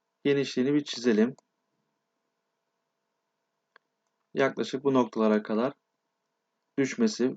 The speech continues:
beklenir eğer obo formasyonunu yapmaya devam ederse.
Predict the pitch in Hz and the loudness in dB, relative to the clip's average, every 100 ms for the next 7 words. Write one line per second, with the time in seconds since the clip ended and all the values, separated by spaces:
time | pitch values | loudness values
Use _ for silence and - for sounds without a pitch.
0 | - 123 117 123 113 110 120 123 - 117 | 0 2 2 4 2 2 2 2 2 2
1 | 120 - 123 120 110 - 107 107 113 139 | 0 0 0 2 2 0 2 4 2 2
2 | 131 117 - 110 117 113 117 117 117 110 | 4 2 2 0 2 4 4 4 4 4
3 | 101 - 92 | 2 0 -10